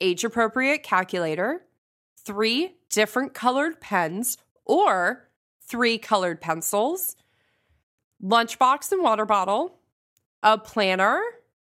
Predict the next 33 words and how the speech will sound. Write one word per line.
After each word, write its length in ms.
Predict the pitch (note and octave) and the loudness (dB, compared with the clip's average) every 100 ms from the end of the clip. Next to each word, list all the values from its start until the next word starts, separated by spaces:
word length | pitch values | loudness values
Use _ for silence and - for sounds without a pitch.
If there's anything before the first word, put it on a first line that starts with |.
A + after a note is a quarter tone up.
| _ _ - | _ _ -8
if 160 | G3 | -4
you 60 | G3 | 0
have 100 | F#3+ | 0
a 80 | B3 | 0
paper 300 | B3+ A3 A3+ | -2 -2 -2
planner 560 | A3+ G3 G3 G#3+ D4 - | -2 0 0 0 -2 -4
or 160 | F#3+ | 0
a 60 | F3 | 0
laptop 640 | E3 D3 F#3+ A3 G#3 A3 | 2 2 2 2 2 2
or 120 | B3 | -4
tablet, 640 | A#3+ F#3 D#3+ E3+ A3 F4+ - _ _ _ _ _ _ _ - | -2 -2 -2 0 0 0 -6 _ _ _ _ _ _ _ -2
and 180 | G#3+ G#3+ | 0 2
then 400 | G3 F#3 F3+ D#3+ | 0 0 -4 -6
Steph's 720 | - - F#3 E3 - - - - | -6 -2 2 0 0 -8 -6 -2
extra 320 | F#3 - E3 | -2 -2 -6
folder 440 | - G2 F2+ F2+ - | -8 -8 -6 -6 -8
<laughs> 140 | - _ | -20 _
for 220 | - F3 | -2 0
homework. 480 | G3+ E3 G#3 - - _ _ - - - - _ _ _ _ - - _ | 0 -2 -6 -6 -12 _ _ -20 -20 -20 -20 _ _ _ _ -12 -12 _
So, 280 | - E4 D#4 | -4 -2 0
Steph, 460 | - - D#4 D4+ - _ - | -2 0 0 0 -4 _ -2
I'm 120 | B3 B3+ | 0 2
really 240 | C4 C4+ | 2 0
excited 400 | C4+ B3+ A3+ A#3 | 0 0 2 0
to 120 | A3+ | -2
share 240 | A3 A3+ A3 | -2 0 0
this 180 | F#3+ - | -2 0
backpack 560 | E3+ E3 - F#3 - | 0 2 2 0 2
map 360 | G3 F#3+ F#3+ - | 2 2 2 -2
idea 720 | F#3+ G3 F#3 G#3 G3 G3+ G#3+ - _ - | 0 0 0 2 4 2 0 -8 _ -8
with 200 | G3 G3 | -2 2
our 220 | F#3+ F3+ | 2 2
audience. 600 | F3+ F3 G3 A3+ A#3 - | 2 2 0 -2 -2 -6